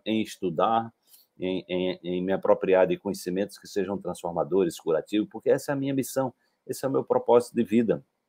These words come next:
É isso que me faz feliz, né? Ver as pessoas se transformando, ver as pessoas se curando. Esse é o meu legado, né?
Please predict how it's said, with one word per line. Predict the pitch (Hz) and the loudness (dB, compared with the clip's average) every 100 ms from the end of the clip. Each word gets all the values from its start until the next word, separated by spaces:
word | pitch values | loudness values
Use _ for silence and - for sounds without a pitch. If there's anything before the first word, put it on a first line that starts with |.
| _ _ _ - - | _ _ _ -10 6
É | 117 | 8
isso | 156 151 | 8 4
que | - | 0
me | 104 | 0
faz | 95 87 - | 2 0 2
feliz, | 90 78 76 69 | -2 0 -4 -4
né? | 85 87 | -2 0
Ver | 78 101 | 4 4
as | 98 | 4
pessoas | - - 92 | -2 -4 -2
se | 92 | -2
transformando, | - 76 80 - 85 90 80 - _ - - _ | -4 -4 -4 -2 0 0 -2 -6 _ -20 -20 _
ver | 87 | 2
as | 90 - | 2 0
pessoas | 80 - 87 | -6 -2 -2
se | - | -2
curando. | - 90 90 85 | 0 4 4 4
Esse | 123 - | 4 6
é | |
o | 143 | 4
meu | 139 139 | 6 6
legado, | 139 120 107 107 98 85 - | 6 8 8 8 6 -2 0
né? | 98 113 | 0 0